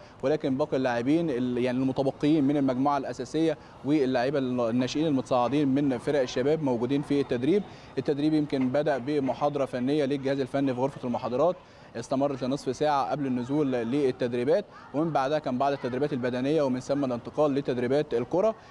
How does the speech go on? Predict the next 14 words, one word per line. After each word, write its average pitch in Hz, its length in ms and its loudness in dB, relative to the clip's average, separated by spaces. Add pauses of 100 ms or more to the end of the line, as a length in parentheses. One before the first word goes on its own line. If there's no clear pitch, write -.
(160)
يعني 143 280 0
على 135 340 0
طول 170 200 0
التدريب 151 380 -2
إن 147 80 -2
شاء 151 160 0
الله 143 160 2
بالكتير 151 360 -2
أوي 139 140 2
نص 151 180 -4
ساعة 147 300 0
وهينتهي، 139 540 2
ومن 160 240 0
بعدها 143 420 0